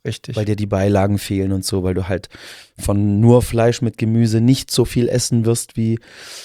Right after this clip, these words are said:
Speaker 2: Fleisch, Gemüse und Nudeln oder Kartoffeln dazu und so. Dann funktioniert das erstmal, aber ist ja nichts anderes wie ein Hungern wieder.
Speaker 1: Richtig, und wenn du hungerst, wird der Körper gegenregulieren.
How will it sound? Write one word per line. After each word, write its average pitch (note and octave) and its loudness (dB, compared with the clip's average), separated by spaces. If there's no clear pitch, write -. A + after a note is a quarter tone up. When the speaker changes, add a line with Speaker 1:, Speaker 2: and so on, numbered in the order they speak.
Speaker 2:
Fleisch, A2+ 0
Gemüse A2+ 4
und E3 2
Nudeln C3+ 6
oder B2 4
Kartoffeln B2+ -2
dazu A#2+ 0
und A2+ 0
so. A2+ 0
Dann G#2+ -2
funktioniert C#3 2
das F#3 0
erstmal, E3 0
aber G2+ -4
ist A2 -6
ja A#2+ -2
nichts C3+ -2
anderes C3+ 0
wie B2 2
ein B2 4
Hungern A2+ 4
wieder. G#2 -2
Speaker 1:
Richtig, C3 -4
und B2 0
wenn B2 0
du B2 0
hungerst, C#3 -2
wird C3 -4
der C3+ -2
Körper B2+ -4
gegenregulieren. B2 -2